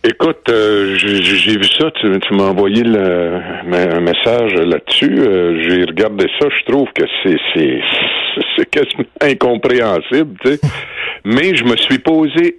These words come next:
Speaker 1: une question. Est-ce que ce monsieur,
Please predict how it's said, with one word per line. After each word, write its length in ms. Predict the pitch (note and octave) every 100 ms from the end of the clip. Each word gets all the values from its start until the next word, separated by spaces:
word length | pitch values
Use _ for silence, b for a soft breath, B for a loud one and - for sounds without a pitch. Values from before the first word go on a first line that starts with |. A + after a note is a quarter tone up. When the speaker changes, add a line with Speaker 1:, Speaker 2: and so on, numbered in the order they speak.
| D#3+
Speaker 1:
une 160 | E3
question. 580 | C#3 G#2+ - - G2 F#2+ - _ _ _ _ b b b b -
Est-ce 220 | C3 - -
que 340 | F3+ F3 D#3 - -
ce 80 | G#2
monsieur, 640 | G#2 G2+ - G2 G2+ A2+